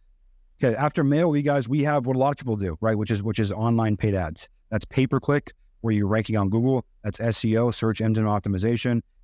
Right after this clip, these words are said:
That's Facebook ads. That can be paid social media ads, all of that stuff. I do like that as brand building, as supplementary marketing. But again, I don't like that as a core marketing strategy for a business. I have never once met a real estate agent that has turned on Zillow leads and kept it on for years.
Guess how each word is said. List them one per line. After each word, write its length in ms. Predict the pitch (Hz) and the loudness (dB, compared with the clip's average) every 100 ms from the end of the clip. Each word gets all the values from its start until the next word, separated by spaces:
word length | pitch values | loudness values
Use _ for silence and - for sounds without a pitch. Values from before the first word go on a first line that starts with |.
| _ - | _ -6
That's 220 | 95 - | -6 -4
Facebook 440 | - 123 - 120 120 | 0 0 0 0 2
ads. 400 | 117 113 113 - _ - | 2 0 -4 -14 _ -10
That 100 | 98 | -4
can 80 | 98 | -2
be 120 | 92 | -4
paid 360 | - 117 110 | -2 0 0
social 260 | - 92 98 | -2 -2 0
media 320 | 107 123 120 | 2 2 2
ads, 400 | 110 117 117 - - _ _ | 0 0 -2 -6 -18 _ _
all 200 | 117 117 | -2 0
of 80 | 113 | 2
that 180 | 107 90 | 0 2
stuff. 220 | 117 101 | 0 0
I 160 | 110 117 | 0 0
do 280 | 107 135 123 | 2 0 2
like 240 | 101 107 | 0 -2
that 260 | - 143 117 | -2 -2 0
as 140 | 104 | -2
brand 400 | 87 98 104 110 | 0 0 2 2
building, 320 | 110 117 123 95 | 2 2 2 0
as 80 | |
supplementary 720 | - 113 110 104 101 104 104 92 | -2 -2 0 2 2 2 2 0
marketing. 500 | 87 95 113 131 131 _ _ _ | 0 0 0 0 0 _ _ _
But 100 | - | -4
again, 200 | 104 110 | 0 2
I 120 | 98 113 | 2 0
don't 160 | 104 | 2
like 200 | 104 107 | 0 0
that 120 | 117 | 0
as 140 | 104 - | 0 -2
a 40 | - _ | -8 _
core 160 | 113 101 | 0 2
marketing 400 | 98 98 101 90 | 2 0 0 0
strategy 340 | 98 92 90 | 0 0 0
for 160 | 82 85 | -2 -2
a 40 | |
business. 420 | 85 82 82 - - _ _ - | -2 -4 -8 -12 -16 _ _ -2
I 100 | 127 | 0
have 140 | 120 | 2
never 320 | 131 147 156 | 2 2 2
once 340 | 127 127 123 117 | 2 2 0 0
met 140 | 117 | 0
a 60 | 107 | 2
real 160 | 107 | 2
estate 200 | 95 92 | 0 -2
agent 240 | 85 76 - _ - - | -4 -6 -16 _ -20 -12
that 80 | 107 | -4
has 120 | 101 | -4
turned 360 | - - 127 123 | -2 -2 0 2
on 160 | 117 98 | 2 2
Zillow 260 | 104 101 | 2 2
leads 300 | 95 90 87 | 2 0 -2
and 100 | 95 | -4
kept 240 | - 104 107 | -2 -2 0
it 60 | |
on 160 | 98 92 | 2 0
for 120 | 90 | 0
years. 400 | 82 78 - | -2 -4 -8